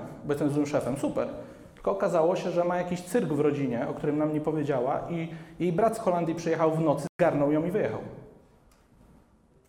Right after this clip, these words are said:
Dowiedzieliśmy się, po prostu nikt szkoły nie otworzył. Czyli teoretycznie nie wasza wina. Teraz pytanie, czy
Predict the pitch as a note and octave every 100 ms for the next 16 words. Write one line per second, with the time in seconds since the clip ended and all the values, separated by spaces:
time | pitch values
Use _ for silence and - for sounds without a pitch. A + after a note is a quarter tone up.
0 | _ _ _ D3+ E3 G3+ A3+ A3+ G#3 G3
1 | G3+ A3 A3 - - D#3 C3+ B2+ C#3+ C3+
2 | C3+ C3+ - - - - _ _ _ _
3 | _ _ _ _ - _ _ _ _ _
4 | - - - - _ - D#3 D#3 D#3+ E3
5 | F3 E3+ F#3 E3+ E3 F#3 F3+ D3+ A#2 C3+
6 | - D#3+ F3 F3 F3 E3